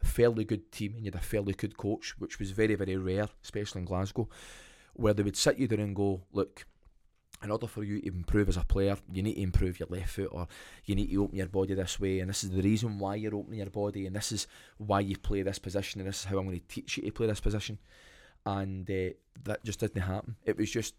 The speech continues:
four four two, um, when you get the ball, you hoof it forward, uh,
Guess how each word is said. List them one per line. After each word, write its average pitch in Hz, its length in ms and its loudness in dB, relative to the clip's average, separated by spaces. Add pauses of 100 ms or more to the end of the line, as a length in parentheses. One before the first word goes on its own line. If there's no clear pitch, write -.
(120)
four 165 240 0
four 131 220 -4
two, 127 400 4 (340)
um, 98 520 -2 (160)
when 107 120 -4
you 131 80 2
get 139 120 0
the 107 80 2
ball, 110 400 6
you 107 160 0
hoof 110 240 0
it 101 60 -4
forward, 104 380 2 (560)
uh, 90 220 0